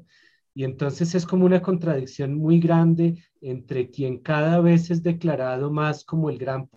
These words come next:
poeta del idioma portugués, pero a veces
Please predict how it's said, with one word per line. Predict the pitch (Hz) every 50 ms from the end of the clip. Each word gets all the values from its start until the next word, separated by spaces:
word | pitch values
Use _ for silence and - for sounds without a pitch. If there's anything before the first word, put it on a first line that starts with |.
| _ -
poeta | 147 151 156 151 151 - 156 156
del | 156 156 147
idioma | 127 120 117 120 131 131 -
portugués, | - 156 147 - - 131 117 120 135 151 180 208 - - _ _ _ _ _ _ _ _ _ _ _ _ _ -
pero | 160 147 147 143 139
a | 135 135
veces | 139 156 175 190 202 202 - - 233 247 254 - -